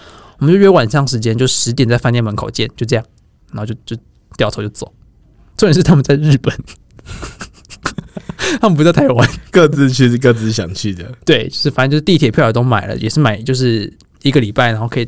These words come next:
Speaker 1: 全部搭乘那种，
Speaker 2: 嗯。
Speaker 1: 那种周票。然后他就说：“反正你付钱都付啦，啊，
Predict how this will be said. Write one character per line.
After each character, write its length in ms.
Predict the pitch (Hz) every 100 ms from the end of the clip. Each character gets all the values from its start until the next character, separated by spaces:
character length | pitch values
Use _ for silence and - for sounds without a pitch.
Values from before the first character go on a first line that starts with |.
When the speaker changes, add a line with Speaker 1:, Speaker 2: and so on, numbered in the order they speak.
| -
Speaker 1:
全 200 | - 117
部 140 | 131
搭 180 | 123 110
乘 160 | - 107
那 80 | 110
种， 200 | 107 131 -
Speaker 2:
嗯。 500 | 104 95 85 92 131 _ _ _
Speaker 1:
那 80 | -
种 100 | 127
周 220 | 107 131 117
票。 320 | - 117 - - - - _ _ _ _
然 160 | 131 127
后 280 | 147 135 135 - - - -
他 120 | 135
就 80 | 131
说 180 | 131 139 -
：“反 200 | - 170
正 80 | 208
你 180 | 180 -
付 180 | - 202
钱 140 | 175
都 100 | 131
付 180 | 147 175
啦， 180 | 143 127 -
啊， 180 | 143